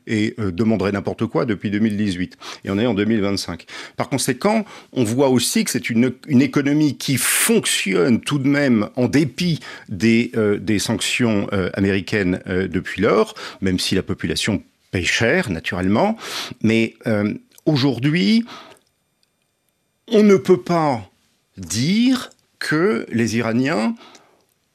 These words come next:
ont pris la décision de se doter de l'arme nucléaire. Donc ils en sont toujours dans, euh, depuis vingt-cinq ans,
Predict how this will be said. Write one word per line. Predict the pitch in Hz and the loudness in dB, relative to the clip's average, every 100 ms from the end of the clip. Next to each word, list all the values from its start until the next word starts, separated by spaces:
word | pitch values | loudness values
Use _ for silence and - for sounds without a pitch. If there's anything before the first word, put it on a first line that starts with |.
| _ 135 | _ 2
ont | 123 123 110 | 4 4 2
pris | - - 160 131 | -2 -2 2 4
la | 107 | 2
décision | 98 - 139 208 240 247 - _ _ - - _ | 0 -2 0 2 2 0 -8 _ _ -20 -20 _
de | 95 110 | -2 0
se | - 110 | 0 -2
doter | 90 135 131 220 | 0 0 2 2
de | 147 147 | 2 2
l'arme | 127 | 2
nucléaire. | 123 - 90 - _ | 0 0 -6 -6 _
Donc | - 127 123 | -4 -2 -2
ils | 123 127 | 0 0
en | 127 | 0
sont | - 107 | -2 -4
toujours | - 131 196 226 262 254 - - | -4 -2 0 2 2 0 -6 -2
dans, | 147 139 120 - - - _ 107 | 0 0 -2 -6 -18 -20 _ -4
euh, | 98 90 - - | -2 -2 -8 -8
depuis | 101 98 - 117 | -6 -6 -4 -2
vingt-cinq | 92 92 - 110 104 160 | -2 -2 -2 -4 -2 0
ans, | 202 247 | 2 2